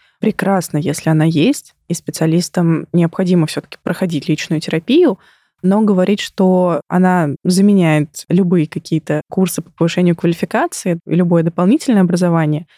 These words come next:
мы тоже не можем. Поэтому, кажется, важно разделять. Все-таки тема работы с насилием требует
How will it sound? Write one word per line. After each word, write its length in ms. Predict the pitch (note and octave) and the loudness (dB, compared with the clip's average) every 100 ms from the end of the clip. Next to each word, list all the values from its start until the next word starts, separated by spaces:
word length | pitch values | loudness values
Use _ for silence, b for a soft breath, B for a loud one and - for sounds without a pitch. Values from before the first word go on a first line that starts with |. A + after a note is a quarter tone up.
| b | b
мы 100 | F#3+ | -2
тоже 200 | G#3 G#3 | 2 4
не 100 | G3+ | 4
можем. 400 | G#3 D#3+ C#3 - _ _ | 4 2 0 -8 _ _
Поэтому, 400 | F3 F3 F#3 F3+ | -2 0 2 2
кажется, 300 | F#3 F3+ F3+ | 0 -2 -2
важно 540 | F#3+ F#3+ E3+ E3 D3+ D3 | 0 2 2 4 2 -2
разделять. 560 | - F3+ F3 F3+ D3+ - | -2 0 2 0 -2 -8
Все-таки 420 | - D#3+ - E3+ - b b - | -10 -10 -6 -6 -6 b b -4
тема 240 | G3+ F#3+ | 0 2
работы 300 | F3 F3+ F3 | 2 0 -2
с 80 | - | -2
насилием 680 | F3 - C4 E4 A#3+ G3 E3 | -2 0 2 2 2 2 0
требует 520 | - G3+ F3+ E3 - | -2 0 2 0 -2